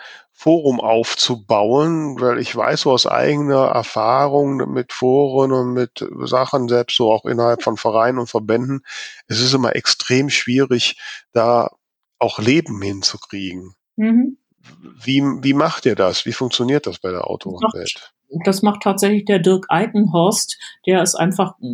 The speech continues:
Speaker 2: ja, find ich super, dass der sich darum so kümmert. Also der managt tatsächlich das Forum bei uns und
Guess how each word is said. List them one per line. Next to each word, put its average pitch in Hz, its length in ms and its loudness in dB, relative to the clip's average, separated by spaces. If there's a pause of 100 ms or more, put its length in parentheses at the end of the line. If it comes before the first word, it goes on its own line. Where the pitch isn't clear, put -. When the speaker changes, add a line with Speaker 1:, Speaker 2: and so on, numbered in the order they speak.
(200)
Speaker 2:
ja, 180 200 2
find 175 220 -2
ich - 180 -4
super, 196 360 0
dass 175 180 -2
der 180 140 2
sich 180 180 -2
darum 175 480 0
so 170 220 -2
kümmert. 202 400 2
Also 165 200 4
der 165 300 2
managt 160 480 0
tatsächlich 170 400 0
das 165 200 0
Forum 175 500 0
bei 151 100 0
uns 147 320 -2
und 151 220 -4